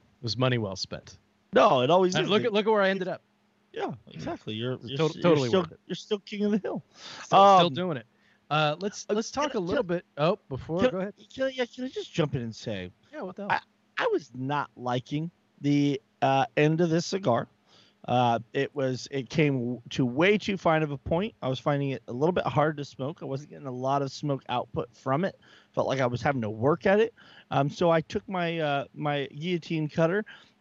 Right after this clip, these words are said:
Speaker 2: uh, and I gave it a little bit of a bevel, and I went up about just half an inch, not a lot. I didn't take the whole, uh, chisel off, but I, but I cut off about the, the bottom half inch, and it's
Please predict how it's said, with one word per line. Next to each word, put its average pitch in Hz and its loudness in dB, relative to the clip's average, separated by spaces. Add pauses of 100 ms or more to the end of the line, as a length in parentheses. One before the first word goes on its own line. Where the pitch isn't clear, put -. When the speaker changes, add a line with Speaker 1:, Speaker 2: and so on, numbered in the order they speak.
Speaker 2:
uh, 156 4
and 160 0
I 151 -2
gave - -10
it - -20 (200)
a - -6
little - -6
bit 571 -4
of 554 0
a - 2
bevel, 269 6
and 254 2
I 247 4
went 254 0
up 254 -2
about 415 -2
just - -4
half 339 0
an 202 -2
inch, 190 -4
not 277 -2
a - 2
lot. 160 6
I 202 4
didn't 196 -2
take 202 -4
the 170 -2
whole, 160 4 (260)
uh, 156 4
chisel 165 0
off, 151 4 (340)
but 165 -2
I, 165 2
but 190 -2
I 185 2
cut 247 -2
off 208 2
about 202 2
the, 180 2
the 170 2
bottom 202 2
half 190 -2
inch, 196 -4 (360)
and 165 0
it's 156 -8